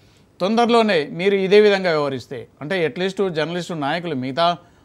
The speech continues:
దాంట్లో ఉన్న జర్నలిస్టుల విషయానికి వదిలిపెడితే నాయకులు స్పందించాల్సిన అవసరం ఉంది. ఒక సంతోష్ నాయక్ విషయంలో స్పందించి వదిలిపెడితే కాదు, రాష్ట్రంలో ఎక్కడ జరుగుతున్నా, ఏం జరుగుతున్నా, ఒక జర్నలిస్ట్, ఒక దళిత జర్నలిస్టు దాదాపు ఇవాళ రెండు రోజుల నుంచి మనకు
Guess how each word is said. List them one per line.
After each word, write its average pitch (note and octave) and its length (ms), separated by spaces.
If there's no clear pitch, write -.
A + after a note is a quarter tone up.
దాంట్లో E3 300
ఉన్న F3 160
జర్నలిస్టుల E3 460
విషయానికి F3 400
వదిలిపెడితే D#3 460
నాయకులు E3+ 480
స్పందించాల్సిన D#3 640
అవసరం C#3 340
ఉంది. A#2 240
ఒక C#3 120
సంతోష్ C#3+ 460
నాయక్ F3 260
విషయంలో F3 520
స్పందించి F3+ 500
వదిలిపెడితే F3+ 580
కాదు, D3+ 340
రాష్ట్రంలో G3 600
ఎక్కడ F#3+ 360
జరుగుతున్నా, F3 500
ఏం E3+ 320
జరుగుతున్నా, E3 600
ఒక E3 160
జర్నలిస్ట్, F#3+ 420
ఒక E3+ 100
దళిత D#3+ 280
జర్నలిస్టు F#3 540
దాదాపు F3 420
ఇవాళ D#3 280
రెండు D3 200
రోజుల E3 280
నుంచి F3+ 200
మనకు D#3 460